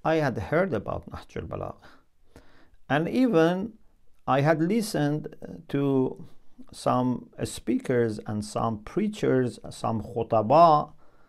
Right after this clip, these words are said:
talking about some sermons of Nahjul Balagha, especially about zuhd, about renunciation from dunya. And even I had memorized some of those because we had heard them a lot."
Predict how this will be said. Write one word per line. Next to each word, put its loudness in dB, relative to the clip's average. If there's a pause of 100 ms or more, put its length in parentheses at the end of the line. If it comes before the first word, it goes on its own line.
(240)
talking 6
about 6 (260)
some 4 (760)
sermons 2
of -2
Nahjul -6
Balagha, -2
especially -4
about 0
zuhd, 0 (720)
about 2
renunciation -2
from -4
dunya. -2 (260)
And 4
even 6
I 8
had 6
memorized 8 (260)
some 2
of 4
those 6 (640)
because 6
we 2
had 6
heard 4
them 4
a 0
lot." 2